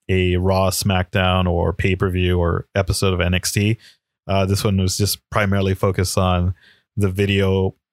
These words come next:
production aspect of, um, of these Prime Target specials. So, uh, let me know if you want us to kinda cover this more. Uh, next time for sure, we'll, we'll get Larry in here. Like, like I said at the top of the hour, I ca-, I can't believe it's almost an hour.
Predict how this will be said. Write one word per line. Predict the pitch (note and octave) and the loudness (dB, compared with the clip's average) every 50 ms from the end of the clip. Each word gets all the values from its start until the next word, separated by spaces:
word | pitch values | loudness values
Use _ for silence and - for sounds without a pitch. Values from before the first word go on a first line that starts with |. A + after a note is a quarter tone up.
| _ _ _ _ _ _ | _ _ _ _ _ _
production | - A#2+ A2 G2+ G2 F#2 - - - G#2 F#2+ F#2+ E2+ | -4 -2 0 0 0 0 -2 -2 -2 0 0 0 0
aspect | E2 F#2 F#2+ F2+ - - - G2 F2+ - _ - | 2 2 0 0 0 -2 -2 -2 -2 -2 _ -2
of, | F#2+ F#2 F2+ E2+ F2+ F#2 | 0 0 0 0 0 0
um, | F2 F2 E2+ E2+ E2 E2 F2+ F#2 F2+ - _ _ | 0 2 2 0 0 0 -2 -4 -6 -8 _ _
of | - G2 F#2 F#2 | -2 -2 0 0
these | F#2 F2+ F2 F2 - - - - _ _ _ _ | 0 0 0 -2 -2 -6 -10 -16 _ _ _ _
Prime | - - G2+ F#2+ F#2 | -4 -2 -2 0 0
Target | - G2 F#2 F#2+ F#2 F2+ - | 0 0 0 0 0 -2 -2
specials. | - - F2+ F2+ - - F2+ F2+ F2 - | -2 -2 -2 -2 0 0 0 0 0 0
So, | - F2+ F2 F2 F#2 - _ _ _ _ _ _ _ _ - | 0 0 0 0 -2 -4 _ _ _ _ _ _ _ _ -4
uh, | G2 G2 G2+ G#2 A2 | -2 0 0 0 0
let | C3 E3 G#3 | 0 0 0
me | A3 F#3+ | 0 0
know | F3 G#3+ C4+ C#4 | 0 0 0 -2
if | - - - | -2 -2 -2
you | A2 G#2+ G#2+ G#2 | 0 0 0 0
want | G2 G2+ G2 G#2+ A2+ A2 | 0 0 0 0 0 0
us | G#2+ G#2+ - - | 0 -2 -2 -4
to | - | -4
kinda | - - A#2+ G#2 G2+ F#2 | -2 -2 0 0 0 0
cover | - G#2+ G#2+ G2+ G#2 | 0 0 0 2 2
this | G2 G2+ - - | 0 0 -2 -2
more. | G#2+ G#2 G#2+ G#2 G#2 G2+ - - - - - _ _ _ _ _ - | -2 0 0 0 0 0 -2 -6 -12 -20 -20 _ _ _ _ _ -8
Uh, | - G2 G2 G2 G2 | -2 0 0 2 2
next | G2 A2+ A#2 - | 2 0 0 0
time | - A#2+ A2 G#2 | -2 -2 -2 -2
for | - - | -2 -4
sure, | G2+ - - A2+ G#2+ G#2+ G#2 | -8 -4 -2 0 0 0 0
we'll, | G2 G2 G2 G2 G2+ - - | 0 0 0 0 -2 -2 -2
we'll | C3 G#2+ G#2 | -2 -2 0
get | G2+ G#2 G2+ | 0 0 -2
Larry | F2 G2+ G2+ G2+ G2+ G2+ G2 G2+ | 0 0 0 2 2 2 2 2
in | G2+ A2 | 2 2
here. | G#2+ G2+ G2 | 2 2 2
Like, | F#2+ F#2 F2+ - _ _ - | 0 0 -2 -4 _ _ -2
like | A2+ A#2+ A2 | 0 0 0
I | A2 | 0
said | - B2+ A2 G2+ | 0 0 0 0
at | G2 E2+ | -2 -4
the | - - | -6 -4
top | - A#2 G2+ F2+ | -2 -2 0 0
of | G2+ | 0
the | F#2+ F#2+ F#2 | 0 0 0
hour, | F#2 F#2+ G2 G2+ G2 G2 G2+ A2 - - | 2 2 2 2 2 0 0 -2 -4 -4
I | G2 | -6
ca-, | F#2 - - _ - | -4 -6 -8 _ -6
I | |
can't | G2+ - F#2+ F#2 | -4 -2 -2 -2
believe | F#2 F2+ F#2 F#2 | 0 0 0 0
it's | F#2 F#2 - - - - - | 0 -2 -4 -6 -10 -6 -4
almost | - G#2 G2+ A2 G#2+ - | -2 0 0 0 0 0
an | A#2 G#2 | -2 0
hour. | A2 G#2+ G#2+ A2 A2+ A#2 - | 0 0 2 2 2 0 0